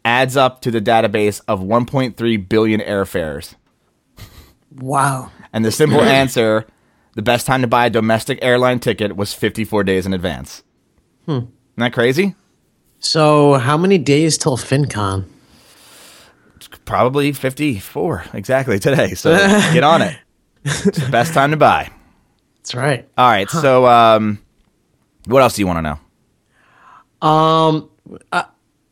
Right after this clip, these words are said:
Speaker 2: I don't
Speaker 1: I,
Speaker 2: know
Speaker 1: I have
Speaker 2: if
Speaker 1: some
Speaker 2: it
Speaker 1: good ones.
Speaker 2: Oh, yeah, okay. So I wanted to hear a good one in a second, but I don't know if this, like, applies. Like, I was, I was gonna say, like, concert tickets, or if you're, like, scalping.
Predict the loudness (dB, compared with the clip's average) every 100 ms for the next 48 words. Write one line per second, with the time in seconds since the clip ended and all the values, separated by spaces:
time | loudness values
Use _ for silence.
0 | _ _ _ _ _ _ _ 0 2 4
1 | 4 4 2 2 0 0 0 -4 -8 -14
2 | _ _ _ -2 2 4 4 2 2 2
3 | 4 2 2 0 2 2 0 0 -2 -2
4 | 0 2 0 0 -4 -4 -6 -6 -14 -14
5 | -6 -2 0 0 -2 0 0 0 -4 -6
6 | -4 -2 -4 -4 -10 -20 -20 -16 -10 -2
7 | 0 0 -2 -4 -2 -4 -2 -4 -6 -12
8 | -6 2 4 4 2 0 0 2 2 2
9 | -2 -4 -4 -2 -2 0 0 0 -2